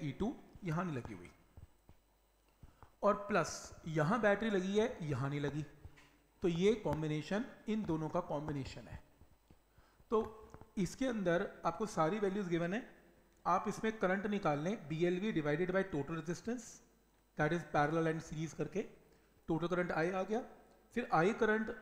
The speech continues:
यहाँ पे गया, तो इसमें कितना गया, आई वन, आई वन करंट हो गया।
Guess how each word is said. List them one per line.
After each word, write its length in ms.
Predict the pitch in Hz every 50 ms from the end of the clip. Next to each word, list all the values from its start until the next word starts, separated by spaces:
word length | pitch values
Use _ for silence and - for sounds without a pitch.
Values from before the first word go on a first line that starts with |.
| - 160
यहाँ 240 | 147 131 165 180 -
पे 100 | 208 202
गया, 180 | 196 190 196 208
तो 140 | 208 226
इसमें 300 | 202 185 - - 208 214
कितना 280 | 208 202 - - 214 208
गया, 240 | 190 208 214 262 285 - - - - - - 139
आई 120 | 127 117
वन, 240 | 107 101 98 - - - - - _ _ _ _ _ _ _ _ _ _ _ _ _ _ - - - - - _ _ _ - _ - -
आई 120 | - 139 139
वन 120 | 151 165
करंट 260 | 170 - 175 175 170
हो 60 | 190 180
गया। 140 | 185 208